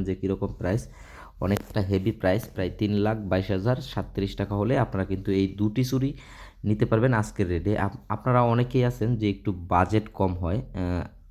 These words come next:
জানতে চান যে একটি চুড়ি যদি নেই, আহ, বাজেট একটু কম আছে, তাহলে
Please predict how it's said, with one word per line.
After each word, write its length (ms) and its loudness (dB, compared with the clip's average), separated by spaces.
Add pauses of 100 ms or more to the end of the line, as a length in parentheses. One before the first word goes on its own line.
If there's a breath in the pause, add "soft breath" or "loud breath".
(260)
জানতে 300 2
চান 200 0
যে 180 2
একটি 280 -4
চুড়ি 220 2
যদি 260 4
নেই, 360 0
আহ, 640 -6
বাজেট 340 4
একটু 220 -2
কম 260 2
আছে, 200 -2
তাহলে 280 0